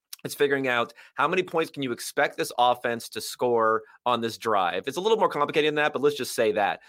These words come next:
based upon down, distance, field position. Then the play happens.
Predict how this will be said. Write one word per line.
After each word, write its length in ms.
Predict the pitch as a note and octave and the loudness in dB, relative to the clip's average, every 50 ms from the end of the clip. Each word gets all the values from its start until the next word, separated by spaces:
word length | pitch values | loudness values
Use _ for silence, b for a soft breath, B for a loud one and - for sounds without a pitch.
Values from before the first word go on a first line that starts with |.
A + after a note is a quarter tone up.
| B B B B | B B B B
based 220 | - C3 B2 - | -2 -2 0 -2
upon 280 | - - B2+ A#2+ A2+ A2+ | -4 -4 -2 -2 0 0
down, 380 | G#2+ B2 B2+ C3 C3 C3+ C3 A#2+ | 0 0 2 2 2 2 0 0
distance, 420 | - B2 A#2+ B2 - B2 A#2 - | -2 -2 -2 -2 -4 -6 -6 -6
field 280 | - - A#2+ A#2 A2 - | -6 -2 -2 -2 0 -2
position. 360 | A2 G2+ G#2 G2+ - A2+ G#2+ - B B B B B | -2 -2 -2 -2 -2 -4 -6 -8 B B B B B
Then 300 | A2 A2 C3 C3+ C#3+ D3 | -4 0 2 2 2 2
the 60 | C#3 | -2
play 240 | - - B2+ C#3+ E3+ | -2 2 2 4 4
happens. 500 | E3 D#3 D#3+ D#3 D#3+ E3 E3+ F3+ F3 - | 4 2 2 2 2 0 0 0 -6 -12